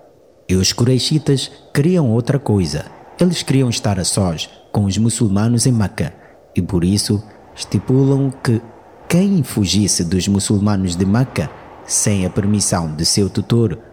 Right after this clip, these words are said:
os muçulmanos deveriam devolvê-lo. Assim que terminaram de falar, surgiu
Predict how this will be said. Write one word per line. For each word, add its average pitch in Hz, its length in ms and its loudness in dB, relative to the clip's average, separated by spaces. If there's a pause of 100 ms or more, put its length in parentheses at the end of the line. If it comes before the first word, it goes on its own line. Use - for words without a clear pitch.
os 95 180 -2
muçulmanos 117 580 2
deveriam 120 480 2
devolvê-lo. 104 720 -2 (760)
Assim 113 440 2
que - 140 -2
terminaram 113 680 2
de 104 120 0
falar, 90 760 -2
surgiu 113 640 0